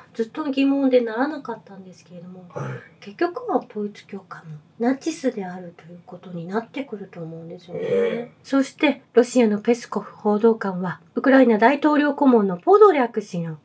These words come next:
Speaker 1: ロシア人殺害の発言は先駆者ではないと述べ、ウクライナの軍事情報機関と安全保障議会のメンバーが多くのロシア人を殺したいと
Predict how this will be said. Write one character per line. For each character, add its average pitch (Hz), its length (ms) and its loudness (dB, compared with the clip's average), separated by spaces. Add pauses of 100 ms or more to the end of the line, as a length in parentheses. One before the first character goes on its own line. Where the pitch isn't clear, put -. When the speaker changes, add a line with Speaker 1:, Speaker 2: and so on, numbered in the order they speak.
Speaker 1:
ロ 277 120 2
シ 381 220 4
ア 392 80 8
人 311 180 4
殺 202 280 -6
害 185 240 -6
の 175 80 -8
発 175 280 -10
言 180 240 -8
は 175 160 -10 (140)
先 381 320 4
駆 466 100 -6
者 427 160 4
で 269 140 2
は 170 160 -6
な 214 220 4
い 277 100 0
と 196 100 -4
述 170 180 -6
べ、 135 140 -18 (220)
ウ 208 40 -4
ク 285 120 0
ラ 269 140 6
イ - 20 4
ナ 220 100 2
の 180 140 -6
軍 269 240 6
事 277 140 4
情 262 260 6
報 240 180 4
機 - 160 -12
関 180 220 -6
と 175 240 -10 (220)
安 330 200 4
全 370 200 8
保 339 180 2
障 330 300 4
議 339 180 0
会 285 240 6
の 175 140 -2
メ 190 240 0
ン 254 100 4
バ 175 200 -2
ー - 20 -8
が 147 180 -10 (140)
多 370 200 8
く 370 160 4
の 240 120 8
ロ 202 120 0
シ 254 220 0
ア 254 100 6
人 196 320 -2
を 151 100 -10 (180)
殺 277 380 2
し - 140 -12
た 339 160 4
い 285 160 0
と 180 220 -8